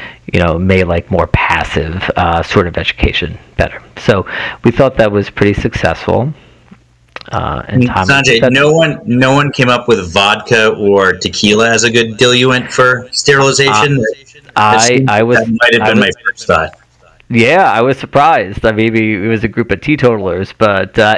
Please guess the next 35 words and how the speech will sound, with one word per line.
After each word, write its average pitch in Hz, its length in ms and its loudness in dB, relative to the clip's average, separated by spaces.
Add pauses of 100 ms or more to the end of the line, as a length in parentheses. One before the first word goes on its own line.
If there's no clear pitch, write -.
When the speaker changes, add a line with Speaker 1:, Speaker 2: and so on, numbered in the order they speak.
Speaker 1:
it 165 120 2
Speaker 2:
Yeah. 127 60 2
Speaker 1:
was - 160 0
discussed, - 720 -2
but 117 160 2
no 120 140 2
one, 113 260 0
no 113 140 2
one 110 180 0
pulled 104 240 -2
out 98 240 -2
their, 101 180 2
like, 98 220 -4
Tito's, 104 520 -2 (160)
<laughs> - 120 -10
you - 80 2 (140)
know, 120 100 2 (240)
and, - 400 -2
uh, 98 220 -2 (220)
Speaker 2:
<laughs> - 200 -16
Speaker 1:
and 98 160 -2
a 90 60 -4
glass. 87 440 -2 (220)
So, 82 320 -2 (120)
Speaker 2:
Okay, 151 320 0
Speaker 1:
but, 107 40 -6
Speaker 2:
well, 123 140 2
Speaker 1:
uh, - 60 2
yeah. 101 200 -2 (320)
Speaker 2:
something 151 400 2
to 143 60 0
think 127 220 0
about 101 340 0
for 104 80 2
next, 92 420 -2